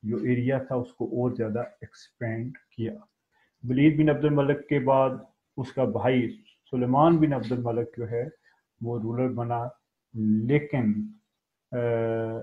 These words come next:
उसने मुस्लिम हीरो के साथ, अ, कोई अच्छा सलूक नहीं किया। स्टूडेंट, लेक्चर नंबर ट्वेंटी की एक्टिविटी ये है कि पेज फ़ोर्टी सिक्स की आपने रीडिंग करनी है। अ,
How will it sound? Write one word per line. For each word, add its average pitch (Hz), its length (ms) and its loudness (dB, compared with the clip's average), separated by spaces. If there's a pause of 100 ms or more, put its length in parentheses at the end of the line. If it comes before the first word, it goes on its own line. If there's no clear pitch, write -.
(160)
उसने 123 680 -4 (420)
मुस्लिम 127 420 -2
हीरो 123 400 -4
के 127 140 -4
साथ, 107 380 -4
अ, - 1160 -12 (100)
कोई 123 260 -6
अच्छा 123 340 -6
सलूक 117 600 -6 (300)
नहीं 110 320 -6
किया। - 260 -14 (1120)
स्टूडेंट, 170 380 4
लेक्चर 131 260 0
नंबर 180 180 2
ट्वेंटी 160 440 4
की 156 380 4
एक्टिविटी 156 600 4
ये 147 160 2
है 139 60 2
कि 143 120 -6
पेज 139 500 -2
फ़ोर्टी 127 240 -6
सिक्स - 260 -8
की - 140 -6
आपने 123 300 0
रीडिंग 104 300 -2
करनी 143 260 -4
है। 131 320 -8 (520)
अ, 117 400 -4